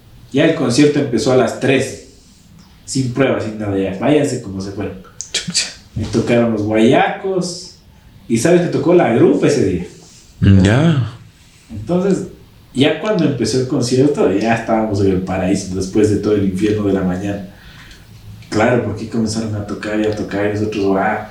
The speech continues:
Speaker 2: Ya, ya había full gente ya.
Speaker 1: Y ya cu-, claro, y cuando tocamos esa gente era loca.
Speaker 2: Ya.
Speaker 1: En Guayas, nunca habían escuchado de nosotros, primera vez.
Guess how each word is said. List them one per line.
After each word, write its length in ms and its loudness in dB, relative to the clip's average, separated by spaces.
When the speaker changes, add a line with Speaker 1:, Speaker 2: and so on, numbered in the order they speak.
Speaker 2:
Ya, 120 6
ya 100 6
había 220 6
full 180 -4
gente 320 2
ya. 100 -4
Speaker 1:
Y 60 -2
ya 180 2
cu-, 180 -2
claro, 420 0
y 40 -4
cuando 320 -4
tocamos 680 0
esa 280 -6
gente 460 -6
era 320 -4
loca. 840 -2
Speaker 2:
Ya. 180 0
Speaker 1:
En 160 -2
Guayas, 400 2
nunca 220 -2
habían 160 4
escuchado 480 0
de 100 -10
nosotros, 560 -2
primera 540 0
vez. 240 -2